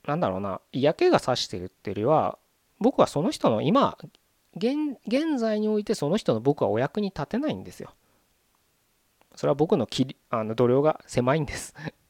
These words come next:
<laughs> もっと懐がふ-、広ければ、多分いろいろお役に立てることはあるかと思うんですけど、うん。やっぱり、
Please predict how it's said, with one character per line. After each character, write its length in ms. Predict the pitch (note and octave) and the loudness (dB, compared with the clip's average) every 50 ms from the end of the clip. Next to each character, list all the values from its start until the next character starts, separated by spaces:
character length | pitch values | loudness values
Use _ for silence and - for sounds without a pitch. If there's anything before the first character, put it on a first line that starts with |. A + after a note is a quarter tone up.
| _ _ | _ _
<laughs> 440 | F#3 F3+ - - - - _ _ | -6 -6 -6 -8 -20 -20 _ _
も 100 | - E3 | 0 0
っ 40 | E3+ | 0
と 80 | - - | 2 -2
懐 380 | - - C3 B2 C3 C3 B2+ | 2 4 4 6 6 6 6
が 100 | C3 B2+ | 6 6
ふ-、 240 | B2 C#3+ D3 D3+ - - - - _ _ _ | 6 6 6 4 4 -2 -16 -20 _ _ _
広 240 | _ - D3+ B3+ G#3 | _ 2 2 2 2
け 80 | D#3+ C3 | 2 0
れ 100 | A#2 A#2+ | 0 2
ば、 380 | D3 E3 E3+ D3 G2+ - - _ _ _ _ _ _ - _ | 2 4 4 4 2 0 -4 _ _ _ _ _ _ -10 _
多 100 | - E3+ | -2 -2
分 120 | C3 A2+ | 0 0
い 40 | A2 | 2
ろ 120 | A2+ A2+ | 2 2
い 40 | A2+ | 2
ろ 180 | A#2 A2+ B2+ - _ | 2 0 0 0 _
お 100 | C#3 A#2+ | 2 2
役 180 | A#2 A2+ - A#2+ | 2 0 -2 -6
に 60 | A#2 | -6
立 160 | - A#2+ A#2 | -4 -6 -2
て 100 | - D#3 | -2 -2
る 80 | C3+ B2 | -2 -2
こ 120 | - A2 | -4 -4
と 80 | - A2 | -4 -2
は 80 | A#2+ | -2
あ 40 | E3 | -2
る 80 | G#3 - | -4 -4
か 120 | - G#2+ | -6 -6
と 100 | - G#2+ | -6 -8
思 160 | G#2 G#2 G#2 | -10 -8 -10
う 20 | G#2 | -10
ん 40 | |
で 80 | G2+ G#2 | -12 -14
す 60 | - | -10
け 120 | - D#3+ F3 | -8 -4 -2
ど、 240 | G3+ F3 A2+ - _ _ _ _ _ _ _ _ _ _ _ _ _ | -2 -2 -2 -4 _ _ _ _ _ _ _ _ _ _ _ _ _
う 40 | C3+ | -8
ん。 180 | A#2+ A2 G#2+ _ _ _ _ _ _ _ _ _ _ _ _ _ - _ | -8 -8 -10 _ _ _ _ _ _ _ _ _ _ _ _ _ -20 _
や 100 | - A2 | -10 -4
っ 20 | A2 | 2
ぱ 120 | B2+ F#3+ | 2 2
り、 120 | - - | 2 0